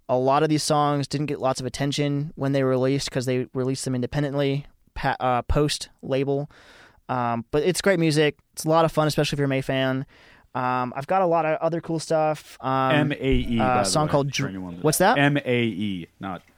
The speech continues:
Speaker 2: not M A Y.
Speaker 1: Oh, yes, M A E. That is correct.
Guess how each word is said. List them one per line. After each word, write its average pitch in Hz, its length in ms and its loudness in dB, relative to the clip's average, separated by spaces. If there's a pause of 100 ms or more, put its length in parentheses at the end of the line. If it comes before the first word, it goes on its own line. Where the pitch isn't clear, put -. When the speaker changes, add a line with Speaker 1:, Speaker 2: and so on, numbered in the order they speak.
(120)
Speaker 2:
not 90 180 -8
M 87 180 -8
A 87 140 -10
Y. 87 180 -12
Speaker 1:
Oh, 175 100 4
yes, 175 300 2
M 165 160 2
A 170 80 2
E. 143 420 0 (200)
That 135 120 2
is 131 120 0
correct. 127 420 -2